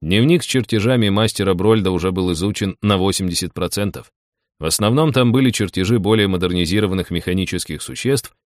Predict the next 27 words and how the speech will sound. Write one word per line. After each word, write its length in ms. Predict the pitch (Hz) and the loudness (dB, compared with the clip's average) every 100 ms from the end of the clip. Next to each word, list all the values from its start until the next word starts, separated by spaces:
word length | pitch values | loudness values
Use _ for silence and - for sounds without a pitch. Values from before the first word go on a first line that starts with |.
| _ | _
которых 380 | 85 98 165 - | -2 2 2 2
я 120 | 123 | 2
уже 160 | 104 98 | 2 0
мог 240 | 98 101 | 0 -2
создавать. 640 | 98 85 82 82 73 - _ _ _ _ - | -4 -4 -4 -4 -4 -8 _ _ _ _ 0
Кроме 300 | 98 110 101 | 4 4 2
того, 380 | 104 110 104 - _ _ - | 2 4 2 -2 _ _ -4
мне 260 | 90 110 | 0 2
удалось 420 | 120 110 110 113 107 | 2 2 2 2 0
улучшить 440 | 117 127 104 92 | 0 0 -2 -2
мой 180 | 104 104 | -2 0
репликатор, 640 | 92 98 - 131 - 76 | 0 -2 0 0 0 -4
который, 360 | 80 78 90 82 | -4 -2 -2 -2
в 60 | |
свою 280 | - 82 78 | -2 -4 -4
очередь, 500 | - 127 120 113 - _ _ - | -4 -2 -2 -4 -4 _ _ -4
начал 420 | 90 123 139 160 | 0 0 0 0
выдавать 500 | 143 117 110 110 - | 2 2 2 2 -2
в 100 | - | -10
три 200 | - 135 | -2 0
раза 280 | 123 110 98 | 2 2 0
больше 340 | 90 117 - 101 | 0 -2 0 0
энергетических 840 | 95 87 82 107 98 95 82 82 | 0 -2 -4 -4 -4 -6 -6 -8
накопителей 640 | 85 82 - 131 127 107 92 | -6 -6 -2 -2 0 -2 0
для 140 | 117 | 0
метательных 640 | 107 87 127 101 92 85 | 0 0 -2 -2 -4 -6
машин. 420 | 78 73 - 65 | -8 -8 -10 -12